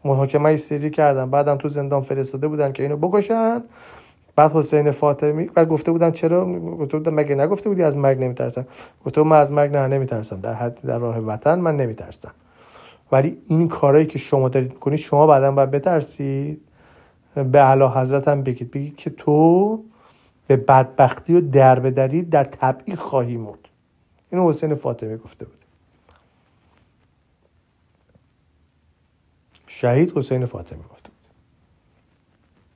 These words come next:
حالا یه عده حالا میان، حالا میگن که نه حسین فاطمی حالا اونجا رفته نمی‌دونم چیکار کرد. بابا اینجوری نکنید دیگه با هم دیگه. خب حالا هر کسی حالا یه عیبی داره.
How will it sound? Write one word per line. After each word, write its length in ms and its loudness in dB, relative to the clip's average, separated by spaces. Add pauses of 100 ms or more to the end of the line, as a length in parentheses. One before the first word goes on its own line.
(1900)
حالا 160 -2
یه 140 4
عده 160 2
حالا 180 4
میان، 200 -2 (220)
حالا 160 -4
میگن 180 -2
که 140 -12 (400)
نه 220 4 (120)
حسین 280 -4
فاطمی 400 -8
حالا 220 -2
اونجا 420 2
رفته 260 2
نمی‌دونم 180 -2
چیکار 280 -10
کرد. 240 -20
بابا 140 -6
اینجوری 480 -4
نکنید 360 -2
دیگه 160 -4
با 140 2
هم 140 -4
دیگه. 300 -8 (580)
خب 100 -4
حالا 200 6
هر 160 6
کسی 260 -6
حالا 160 2
یه 140 0
عیبی 240 0
داره. 300 -4